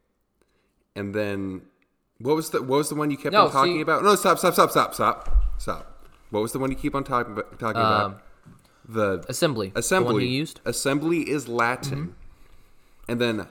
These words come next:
Speaker 1: mid to high level
Speaker 2: Sure.
Speaker 1: languages are English. Actually, no. Mid level Eng-, languages are traditional English, and then
Speaker 2: <clears throat>
Speaker 1: high level l-, languages are TikTok. I just wanna relate to the audience.
Speaker 2: <laughs>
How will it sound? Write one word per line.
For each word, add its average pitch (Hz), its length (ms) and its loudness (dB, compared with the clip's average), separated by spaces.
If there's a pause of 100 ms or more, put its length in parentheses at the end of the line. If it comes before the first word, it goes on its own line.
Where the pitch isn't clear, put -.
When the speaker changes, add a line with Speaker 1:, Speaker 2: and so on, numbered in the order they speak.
(100)
Speaker 1:
mid 135 300 0
to 147 80 -2
high 143 240 -2
level 123 340 2
Speaker 2:
Sure. 113 80 -2
Speaker 1:
languages 98 800 -2 (1000)
are 98 360 -2 (240)
English. - 880 -10 (220)
Actually, 185 220 4
no. 139 120 6
Mid 165 220 6
level 175 260 4
Eng-, 131 300 -2
languages 113 800 -2 (500)
are 101 500 2 (360)
traditional 127 540 -4
English, 87 600 -6
and 110 100 -6
then 113 80 0
Speaker 2:
<clears throat> 120 120 -2
Speaker 1:
high 123 100 -2
level 127 480 -2 (100)
l-, 85 80 -12 (200)
languages 101 580 -4
are 87 60 -8
TikTok. - 760 -16 (440)
I 110 80 -2
just 123 120 -4
wanna 139 260 2
relate 110 420 -2
to 120 120 -4
the 98 100 -2
audience. 87 760 -4
Speaker 2:
<laughs> - 40 -20